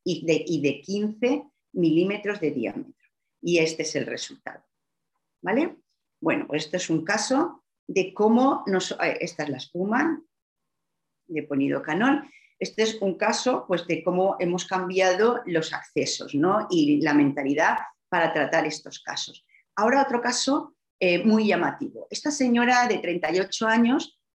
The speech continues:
eh, teni-, eh, tenía insuficiencia venosa pélvica diagnosticada y tratada en el dos mil catorce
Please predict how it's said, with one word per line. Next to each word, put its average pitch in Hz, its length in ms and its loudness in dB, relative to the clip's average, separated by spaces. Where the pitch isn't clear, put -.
eh, 185 160 -2
teni-, 196 380 -2
eh, 165 260 2
tenía 180 220 -2
insuficiencia 196 500 -4
venosa 196 400 -2
pélvica 214 440 0
diagnosticada 180 840 0
y 180 160 -6
tratada 185 400 0
en 175 80 4
el 160 100 4
dos 147 220 2
mil 208 180 -6
catorce 214 800 -2